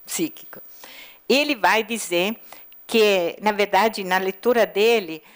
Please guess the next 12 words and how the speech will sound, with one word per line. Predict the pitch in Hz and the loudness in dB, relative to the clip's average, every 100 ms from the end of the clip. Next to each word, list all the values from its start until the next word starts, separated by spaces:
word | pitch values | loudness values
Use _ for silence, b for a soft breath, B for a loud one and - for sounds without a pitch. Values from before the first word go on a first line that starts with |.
| B B | B B
eh, | - 185 180 175 | -4 0 0 -2
o | - 240 | 0 2
adoecimento | 262 226 233 - 214 190 175 - | 2 2 0 -2 -4 -4 -4 -6
psíquico | - - 254 - 196 175 | -6 -2 -4 -4 -8 -6
se | 180 - | -4 -4
dá | 220 240 | 0 0
por | 254 226 | 0 -4
uma | 220 208 | -2 -4
distorção | 196 233 302 - 254 - 214 214 | -4 -4 -4 -4 -4 -2 -4 -2
da | 202 | -4
temporalidade, | 196 - 269 311 - 233 220 214 151 143 143 - - | -6 -4 -4 -4 -6 -2 -4 -4 -4 -4 -4 -12 -8
exatamente | 190 208 - 202 208 233 - 226 | -4 -4 -6 -6 -4 -4 -4 -6